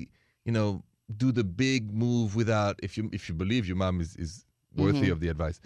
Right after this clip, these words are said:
Speaker 2: Mm-hmm.
Speaker 1: Getting engaged, getting married, and all this, because most, most ninety-nine percent of the mom would love to see you happy,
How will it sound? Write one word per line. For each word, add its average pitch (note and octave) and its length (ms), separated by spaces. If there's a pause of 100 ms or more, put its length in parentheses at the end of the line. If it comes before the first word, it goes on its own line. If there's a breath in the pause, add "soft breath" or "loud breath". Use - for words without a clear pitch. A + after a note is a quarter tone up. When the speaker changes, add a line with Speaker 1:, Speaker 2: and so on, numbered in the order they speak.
Speaker 2:
Mm-hmm. B2 1040
Speaker 1:
Getting G#2+ 240
engaged, B2 500
getting A#2 180
married, A#2 400
and G#2+ 100
all G#2+ 120
this, G#2 240
because C3+ 580 (280 soft breath)
most, E3+ 400
most D3+ 300
ninety-nine C3+ 360
percent B2 160
of A2 40
the A2+ 60
mom A2+ 260
would G#2+ 100 (180)
love A#2 320 (240)
to A2+ 80
see A#2 160
you G#2+ 160
happy, A2 480